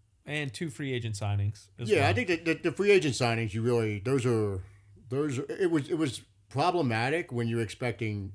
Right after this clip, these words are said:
Speaker 2: Shepard and Saunders to transform the defensive line and be the workhorses,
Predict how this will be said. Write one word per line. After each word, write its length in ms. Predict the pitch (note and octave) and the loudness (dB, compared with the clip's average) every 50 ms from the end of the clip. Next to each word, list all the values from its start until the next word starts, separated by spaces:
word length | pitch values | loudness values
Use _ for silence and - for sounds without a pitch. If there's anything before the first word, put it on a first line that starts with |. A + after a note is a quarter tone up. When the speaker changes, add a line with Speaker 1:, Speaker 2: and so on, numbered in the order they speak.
| - - | -14 -16
Speaker 2:
Shepard 680 | - - - B2+ B2 - B2+ B2+ B2+ B2 B2 A2+ A2 - - - _ _ _ - | -8 -4 -2 -2 -2 -2 -2 -2 0 0 -2 -2 -6 -8 -12 -20 _ _ _ -12
and 160 | A2 G#2+ F#2+ | -10 -8 -8
Saunders 720 | F#2 - - G#2 G#2 G#2+ A2+ A2+ B2 C3 D3 D3 C#3+ C3+ - | -8 -6 -6 -4 -4 -2 -2 -2 -2 -2 -2 -4 -6 -6 -6
to 140 | - A2 G2+ | -6 -6 -6
transform 600 | - - - A2 G#2+ G#2 - - - A2+ A2+ G#2+ | -6 -6 -6 -6 -6 -6 -8 -8 -6 -4 -4 -4
the 80 | G#2 G2 | -4 -4
defensive 400 | G#2 A2+ G2+ A2+ G#2+ A2 G2+ F#2 | -4 -6 -4 -4 -4 -6 -6 -6
line 320 | G2 G2+ G2+ G#2+ A2+ A2+ | -6 -6 -4 -4 -4 -4
and 100 | G#2+ G2 | -4 -4
be 120 | G2 G#2+ | -4 -6
the 80 | G2+ G2 | -6 -6
workhorses, 720 | F2 G2 G2+ G#2+ G#2+ - C3 D3 C3+ - F3+ F3+ F3+ F3+ | -6 -6 -6 -6 -6 -6 -6 -6 -4 -4 -4 -4 -6 -8